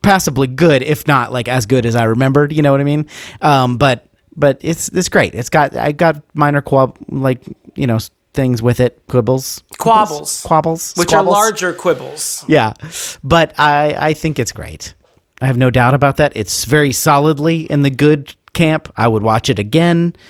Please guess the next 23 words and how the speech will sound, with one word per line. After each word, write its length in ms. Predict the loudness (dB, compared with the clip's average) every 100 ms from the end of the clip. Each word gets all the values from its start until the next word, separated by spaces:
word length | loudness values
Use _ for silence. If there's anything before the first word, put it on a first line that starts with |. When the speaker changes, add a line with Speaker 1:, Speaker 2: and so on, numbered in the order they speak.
| -20 -20 -6
Speaker 1:
I 120 | -2
thought 180 | 0 -2
it 80 |
was 160 | -2 -4
funny. 480 | 0 2 2 0 -4 -4
I 120 | -6 -6 _ _ _ -2
pick 180 | 0 2
up 160 | 0
little 220 | 2 0
things 380 | 2 0 2 0
that 100 | 0
I 80 | 2
miss 200 | 0 0
every 160 | -2 0
time. 600 | 0 0 2 2 0 -2 _ _ _ _ _ -4
You 120 | 0
know, 140 | 0
like, 240 | 0 -2 -4
you 240 | -4 -2
pick 160 | -2 0
up 80 | 2
new 160 | 2
things. 640 | 2 0 0 0 -2 -6